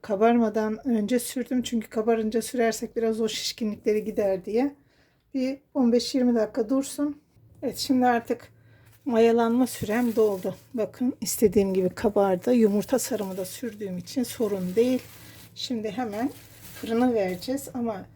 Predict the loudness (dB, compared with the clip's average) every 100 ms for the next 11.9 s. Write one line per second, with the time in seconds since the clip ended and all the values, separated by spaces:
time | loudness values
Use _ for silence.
0 | -20 -20 -20 -12 -6 -2 -2 -2 -4 -4
1 | -2 2 0 0 -8 -6 -2 -2 -4 -8
2 | -8 -8 -10 -16 -20 -20 -20 -20 -20 -20
3 | -20 0 4 4 2 -4 -2 -8 -6 0
4 | 2 2 4 4 2 -2 -4 -4 -2 -2
5 | -2 -6 -4 -4 -4 0 0 0 -20 -6
6 | 0 4 4 4 0 -2 0 2 2 0
7 | -2 -4 -2 -2 -4 -6 -6 -6 -6 0
8 | 0 0 -12 _ -20 -20 -20 -10 -2 2
9 | 2 4 4 4 4 2 0 -8 -4 -4
10 | -4 -4 0 2 0 -2 -2 0 0 -2
11 | -2 -2 -2 -6 -8 -10 -6 -2 -2